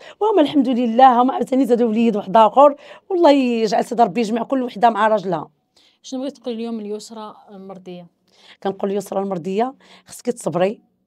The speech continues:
Speaker 1: بان الصبر هو، هو مفتاح، آه، كل حاجه. الواحد الصبر، هي خصها تصبر، وراجلها خصو يصبر، والحمو خصو يكون عنده العقل، يمشي يرد عروسته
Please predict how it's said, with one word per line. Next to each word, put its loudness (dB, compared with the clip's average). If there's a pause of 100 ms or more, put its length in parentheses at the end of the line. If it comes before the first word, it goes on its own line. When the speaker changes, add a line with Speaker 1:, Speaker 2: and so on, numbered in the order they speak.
(800)
Speaker 1:
بان -2
الصبر 2
هو، -2 (320)
هو 2 (380)
مفتاح، -2
آه، 0
كل 0
حاجه. -2 (440)
الواحد -2
الصبر، -2
هي 4
خصها -2
تصبر، 0
وراجلها -2
خصو -4
يصبر، 2 (500)
والحمو 2
خصو -8
يكون -2
عنده -2
العقل، 0 (380)
يمشي -2
يرد 0
عروسته 4